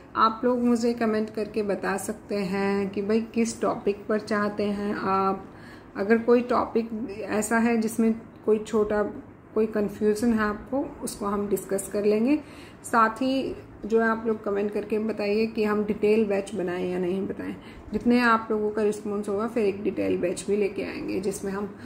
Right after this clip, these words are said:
conceptually हर एक चीज़ को देखते हुए चलेंगे।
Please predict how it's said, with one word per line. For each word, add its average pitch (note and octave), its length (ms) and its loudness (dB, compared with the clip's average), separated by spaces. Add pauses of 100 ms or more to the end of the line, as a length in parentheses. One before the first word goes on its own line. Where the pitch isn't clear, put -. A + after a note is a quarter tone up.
(240)
conceptually A3+ 840 0 (180)
हर G#3 140 0
एक A3 160 4
चीज़ F#3 300 -2
को G#3+ 100 2
देखते F#3+ 300 0
हुए F#3+ 140 2
चलेंगे। F3+ 480 -6